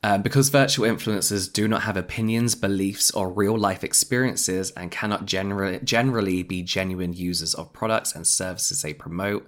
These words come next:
the guide should address the type of disclosure necessary for these virtual influencers if they are permitted to ignore the principles established in the guidelines. And what they're saying is the issue arises frequently when virtual influencers promote products that are meant to impact or change a human's appearance,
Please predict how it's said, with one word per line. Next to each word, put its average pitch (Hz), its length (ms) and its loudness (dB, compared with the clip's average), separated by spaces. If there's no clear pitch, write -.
the 120 80 4
guide 120 380 2
should 120 280 4
address 104 480 2
the 101 120 0
type 95 320 -2
of 95 100 -4
disclosure 98 640 0
necessary 98 680 2
for 101 180 -6
these 92 140 -4
virtual - 320 -2
influencers 90 760 -2
if - 160 -2
they 104 140 0
are 92 160 2
permitted 90 480 -4
to - 120 -4
ignore 82 360 -4
the 85 80 -8
principles - 520 -8
established 73 560 -2
in - 120 -12
the 73 80 -12
guidelines. - 1000 -6
And 98 160 2
what - 100 0
they're 104 80 2
saying 101 200 4
is 92 80 -2
the 90 100 -2
issue 127 260 4
arises 98 300 4
frequently 123 480 2
when 110 160 2
virtual 101 320 2
influencers 87 560 -4
promote 95 280 -4
products 98 280 -2
that 87 140 -2
are 87 80 -4
meant 90 240 -2
to - 160 -4
impact - 360 -4
or - 40 -10
change 92 320 -4
a - 20 -4
human's 92 440 -6
appearance, 123 460 -2